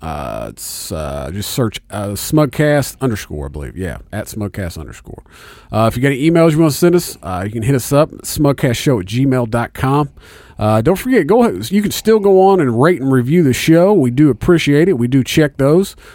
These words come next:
Uh, I know we don't talk about them like, uh, most people, but, uh, we do, we do appreciate them. We still see them. We appreciate the feedback. Uh, we love everybody who listens. So, uh, but don't forget, uh,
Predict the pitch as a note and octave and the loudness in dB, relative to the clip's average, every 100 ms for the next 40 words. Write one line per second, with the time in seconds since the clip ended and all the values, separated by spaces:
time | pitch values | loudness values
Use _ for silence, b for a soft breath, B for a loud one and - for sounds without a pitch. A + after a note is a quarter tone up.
0 | B B G2 G#2+ A2+ B2 C3 C3 C#3 B2 | B B 0 2 2 4 2 4 2 0
1 | - - D3+ C#3+ C3 B2+ - C3 B2+ B2 | -4 0 2 2 2 0 0 0 0 0
2 | A#2+ - A#2 A2 A2 B2 A#2 C3+ B2+ D#3 | -2 -2 -2 0 0 0 2 0 2 0
3 | C#3 G2+ G2 - _ _ _ _ _ - | 0 -2 -4 -12 _ _ _ _ _ -18
4 | - G#2+ G#2+ G#2 B2+ D#3 C#3+ E3+ F3 E3 | -6 -2 0 0 2 2 2 2 2 2
5 | F3 C#3+ A2 G2 A2 D3 B2+ D#3 E3 E3+ | 0 2 -2 -2 -6 -4 -2 2 2 2
6 | B2 - C#3+ C#3+ B2+ - - D3+ C3 C#3+ | 0 0 -2 0 -4 -4 -2 0 2 0
7 | F3+ - B B B _ G2 G#2 G#2+ A#2 | 0 -6 B B B _ -4 -2 -2 0
8 | B2 C3+ C3 - B2+ C3+ C#3+ C#3+ C#3 D3 | 2 0 -2 -8 -6 -2 0 0 2 0
9 | D#3+ D2+ D2+ - - F2+ F2 - B B | 0 -6 -14 -16 -10 -8 -8 -10 B B
10 | B B B - A#2 B2+ B2+ E3 C#3+ D3 | B B B 0 2 4 2 0 0 2
11 | G3 F#3+ _ - C3 C3 B2 | 2 0 _ -2 0 0 0